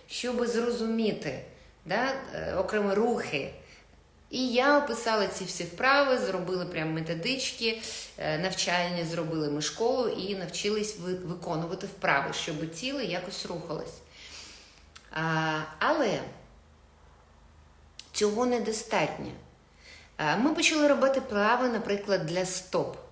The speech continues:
Да? І я, е, знайшла, що перші статті про стопи, як іми володіти і рухатись, були десь в даль-, в далекому дві тисячі одинадцятому року. В журналах я прям архів знайшла.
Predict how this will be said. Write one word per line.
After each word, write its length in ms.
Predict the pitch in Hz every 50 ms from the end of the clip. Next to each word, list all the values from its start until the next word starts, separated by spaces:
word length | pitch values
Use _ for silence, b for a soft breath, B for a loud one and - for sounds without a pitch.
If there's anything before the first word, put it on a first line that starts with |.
| - - - _ _ - - - -
Да? 180 | 190 226 285 339 - B B B B B B B B B B
І 80 | 196 190
я, 440 | 202 240 254 262 269 277 269 269 269
е, 240 | 196 196 196 196 196 185 185
знайшла, 800 | 202 220 226 226 233 - - 220 233 240 240 240 240 233 226 214
що 160 | - - 202 -
перші 360 | - 254 262 254 - - 233
статті 440 | 220 - - 202 202 202 - 254 247
про 220 | 247 - 196 190
стопи, 460 | - - - - 254 285 - - 202 190
як 320 | 185 208 208 208 208 208
іми 220 | 208 202 202 196 180
володіти 580 | 170 175 180 175 175 170 180 214 208 - 190
і 40 | 190
рухатись, 500 | 208 254 294 294 - 240 220 208 202 180
були 300 | 165 160 185 202 214 226
десь 320 | 190 180 196 185 - - 160
в 140 | 151 147
даль-, 300 | 151 156 185 185 202 202
в 140 | - 165 156
далекому 640 | 160 180 196 202 233 254 - - 226 214 208 - - - - -
дві 240 | 160 160 170 196 202
тисячі 380 | 202 - 226 220 - - 214
одинадцятому 880 | 202 - 196 185 175 180 180 185 190 196 - 196 185 - 185 180 170 170
року. 280 | 170 165 156 165 160
В 60 | 147 139
журналах 500 | 156 170 165 202 220 226 226 208 185 180 -
я 60 | 170
прям 240 | 160 165 160 160 165
архів 400 | 165 160 165 - - - 156 156
знайшла. 540 | 143 147 139 139 139 - - - - -